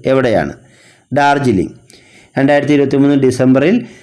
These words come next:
സൈബീരിയൻ കടുവകളെ എത്തിച്ച പത്മജ നായിഡു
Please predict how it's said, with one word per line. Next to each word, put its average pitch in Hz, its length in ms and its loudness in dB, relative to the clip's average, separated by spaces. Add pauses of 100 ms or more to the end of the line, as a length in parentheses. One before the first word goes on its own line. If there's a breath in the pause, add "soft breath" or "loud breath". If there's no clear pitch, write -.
(100)
സൈബീരിയൻ 170 640 0
കടുവകളെ 147 440 0
എത്തിച്ച 139 420 -2
പത്മജ 143 580 -2
നായിഡു 143 600 0